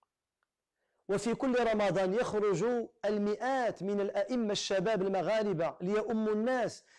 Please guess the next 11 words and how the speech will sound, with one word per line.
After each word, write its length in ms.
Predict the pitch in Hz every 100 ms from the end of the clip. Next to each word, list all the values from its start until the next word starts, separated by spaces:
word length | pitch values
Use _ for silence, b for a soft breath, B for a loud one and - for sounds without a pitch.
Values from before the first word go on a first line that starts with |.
| b
في 300 | - 202 208
أنحاء 300 | 214 - 247
العالم، 480 | 196 208 190 147 104 _ _ _ _ _ _ _ _ _ _ _ _ _ _ _ _ _ _ _
ويجي 560 | 156 143 123 160 175 - _ _ _ _
واحد 140 | - 120
السفيه 640 | - 160 - 156 131 - _ _ _ _ _ _ _ _ _
ويستهزأ 520 | 151 - 139 117 170
بكلام 380 | 151 - 160 165
الله. 400 | 196 269 - - _ _ _ _ _ _ _ _ _ _ _ _ _ _ _ _ _ _ _ _ _ _ _ _ _ _ _
مسألة 560 | 117 - 262 302 214 175
هذه، 180 | 127